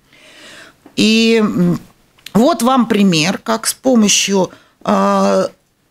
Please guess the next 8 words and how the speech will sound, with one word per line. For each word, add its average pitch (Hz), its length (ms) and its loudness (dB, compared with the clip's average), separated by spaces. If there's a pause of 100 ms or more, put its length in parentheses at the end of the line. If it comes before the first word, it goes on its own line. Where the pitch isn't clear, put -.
(180)
изменяемых 220 640 0
глав 202 280 -2
Конституции 233 760 -2
можно 220 360 2
заблокировать 214 920 -2 (140)
неизменяемую 160 1040 0
главу 131 340 -8
Конституции. 120 800 -12